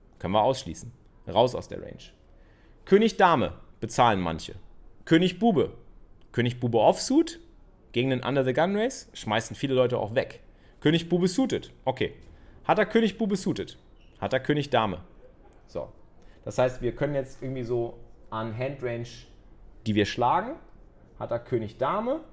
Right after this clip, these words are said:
König Dame Offsuit, König Dame suited, hoppala, König Dame suited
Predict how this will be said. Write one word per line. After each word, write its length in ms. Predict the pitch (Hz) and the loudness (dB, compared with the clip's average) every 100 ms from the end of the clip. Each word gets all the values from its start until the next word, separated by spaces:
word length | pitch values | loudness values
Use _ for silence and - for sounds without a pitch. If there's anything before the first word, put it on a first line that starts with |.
| - | -18
König 240 | - 190 - | -12 -10 -8
Dame 260 | 190 - | -6 -4
Offsuit, 520 | 151 165 - 170 170 - - - - | -6 -8 -8 -8 -10 -18 -20 -20 -20
König 300 | - 104 98 | -10 -10 -8
Dame 220 | 98 95 | -8 -8
suited, 600 | 95 - 151 147 139 - - - - | -10 -10 -10 -8 -8 -10 -20 -20 -18
hoppala, 320 | - 113 131 - - | -10 -8 -10 -14 -16
König 180 | 92 | -16
Dame 200 | - 92 | -14 -16
suited 440 | 92 123 123 120 | -12 -12 -8 -8